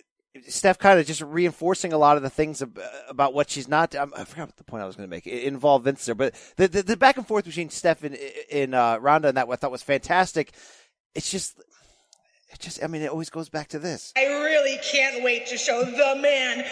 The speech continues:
Speaker 2: how it's really done.
Speaker 1: You just can't have a main eventer bungling it like that. I liked everything about that storyline. I l-, really liked Charlotte's promo on Tuesday, how they could e-, extend that storyline in a new direction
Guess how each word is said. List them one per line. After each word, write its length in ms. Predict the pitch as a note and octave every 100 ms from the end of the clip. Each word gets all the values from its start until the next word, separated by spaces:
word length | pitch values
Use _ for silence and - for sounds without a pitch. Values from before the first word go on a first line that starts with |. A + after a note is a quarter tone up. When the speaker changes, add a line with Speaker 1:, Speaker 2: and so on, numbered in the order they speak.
| -
Speaker 2:
how 240 | A#3+ A3+
it's 160 | A#3 A#3
really 580 | C4 C4+ A#3+ G#3+ B3+ G#3+
done. 340 | C4 A3 F#3 - - -
Speaker 1:
You 80 | D3+
just 220 | F#3 -
can't 200 | F#3 D#3+
have 180 | E3 D3
a 60 |
main 220 | C#3+ D3+
eventer 560 | C#3 A2+ C#3 - C3 A#2 _ -
bungling 580 | C#3 E3 D3 D3 C3+
it 160 | B2 -
like 220 | B2 -
that. 160 | B2+ A2+
I 80 | C3+
liked 260 | D3+ - -
everything 460 | F3 F3+ G3+ F#3+
about 240 | D#3+ C3+ C3
that 100 | B2
storyline. 500 | - C#3+ B2+ A#2 A2 -
I 140 | G3
l-, 240 | G3 G3+ - -
really 440 | C4+ D#4 C#4+ G#3
liked 320 | E3+ E3+ D#3 - - -
Charlotte's 380 | A3+ G3 F#3
promo 300 | - A3 G#3
on 200 | F3+ E3
Tuesday, 380 | D#3 F#3 D#3+ E3
how 160 | D3 D#3
they 100 | E3
could 160 | E3
e-, 100 | C#3+ - - -
extend 580 | E3 - - - G#3+ A3+
that 120 | G3+
storyline 580 | - - G3+ F#3+ F3 E3
in 160 | D#3 D3+
a 60 | D#3
new 160 | E3+
direction 580 | D3 D#3 G3+ - E3